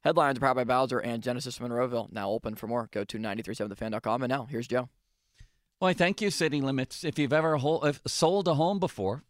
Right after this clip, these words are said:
Speaker 2: you know things don't always go smoothly. Pat in Pittsburgh didn't have the best experiences with realtors, and he wasn't alone. And then he called Gina Giampetro, and what a smart move that was by our friend Pat. He listed his home with two other agents before Gina.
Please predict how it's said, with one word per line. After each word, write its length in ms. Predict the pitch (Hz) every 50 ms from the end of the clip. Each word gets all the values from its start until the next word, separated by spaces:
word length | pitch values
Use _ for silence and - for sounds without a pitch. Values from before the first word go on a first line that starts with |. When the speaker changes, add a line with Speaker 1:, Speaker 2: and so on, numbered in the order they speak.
| -
Speaker 2:
you 100 | 151 160
know 140 | 151 131 113
things 320 | - - 107 98 85 - -
don't 160 | 90 82 78
always 320 | 78 78 78 71 69 -
go 180 | - - 71 64
smoothly. 580 | - - - 80 76 71 69 - 80 78 80 _ _ -
Pat 260 | - 123 117 127 - _ -
in 160 | 107 95 78
Pittsburgh 560 | - - 139 139 - - - - 139 110 85
didn't 220 | - 95 80 80 80
have 140 | 80 69 69
the 80 | 76
best 280 | - 85 80 - - -
experiences 840 | - - - - - 95 78 78 76 73 69 - - 80 73 - -
with 200 | 69 - - -
realtors, 520 | 80 80 78 73 _ - 104 107 120 -
and 100 | 117 131
he 60 | 139
wasn't 280 | 139 160 151 120 151 143
alone. 380 | 139 139 131 131 135 117 101 _ _ _ _ _ _ _ _ _ _ _ -
And 160 | 107 101 104
then 100 | 110 117
he 120 | 123 117
called 300 | - - 117 117 117 104 -
Gina 260 | 107 113 113 117 107
Giampetro, 720 | - 104 107 110 110 104 - 95 85 80 - - 87 85
and 100 | 85 85
what 120 | 80 90 82
a 60 | -
smart 400 | - - - 95 85 98 110 - -
move 280 | 104 101 104 107 92
that 260 | 98 98 95 92 -
was 240 | - 78 78 78 -
by 200 | - 76 76 76 76
our 260 | 76 78 82 92 95
friend 380 | - - 85 82 90 95 82 - -
Pat. 280 | - 82 82 90 - _ _ _ _ _ _ _ _ _ _ _ _ _ _ _ _ -
He 240 | - 139 165 202
listed 340 | 185 170 165 151 - - 165
his 120 | 143 123 -
home 180 | 135 135 131
with 120 | 117 - -
two 180 | - 131 123
other 180 | 123 113 110 107
agents 360 | 107 107 107 - 107 90 -
before 440 | _ - 82 - - 110 123 165 170
Gina. 420 | 104 - 92 85 73 71 73 -